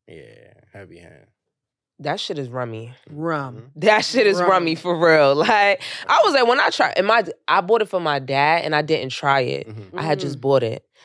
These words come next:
Speaker 2: And, um, he doesn't drink liquor, so he was kinda like, "What the fuck?" <laughs> So me and my mom, we ate that shit. Like, that shit is go-, it's going down. Somebody
Speaker 3: The,
Speaker 2: eating
Speaker 3: um,
Speaker 2: this
Speaker 3: you know
Speaker 2: shit,
Speaker 3: what's
Speaker 2: like
Speaker 3: also, like,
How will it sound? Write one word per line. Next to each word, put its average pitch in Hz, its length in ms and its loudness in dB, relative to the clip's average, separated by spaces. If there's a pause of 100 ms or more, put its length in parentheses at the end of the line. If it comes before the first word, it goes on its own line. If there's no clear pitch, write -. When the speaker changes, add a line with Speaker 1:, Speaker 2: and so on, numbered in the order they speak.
(280)
Speaker 2:
And, 135 520 0
um, 127 680 -2 (180)
he 175 180 -8
doesn't 170 300 -2
drink 139 280 -6
liquor, 107 380 -8
so - 160 -12
he 180 100 -12
was 160 160 -16
kinda 143 260 -6
like, 127 340 -8 (1200)
"What - 120 -20
the - 80 -20
fuck?" - 560 -18 (440)
<laughs> - 640 0 (640)
So 247 180 2
me 285 120 0
and 320 80 2
my 277 140 4
mom, 240 340 4
we 254 140 -2
ate 202 220 0
that 170 180 2
shit. 170 180 2
Like, 160 140 4
that 220 100 0
shit - 180 -2
is 208 140 0
go-, 175 200 2
it's 233 180 4
going 151 300 2
down. 175 320 2
Somebody 226 380 2
Speaker 3:
The, 190 80 2
Speaker 2:
eating 170 120 0
Speaker 3:
um, 160 60 -2
Speaker 2:
this 160 200 0
Speaker 3:
you 247 80 -2
know 277 60 2
Speaker 2:
shit, 127 60 2
Speaker 3:
what's - 80 0
Speaker 2:
like 139 160 4
Speaker 3:
also, 240 300 -2
like, 214 220 -4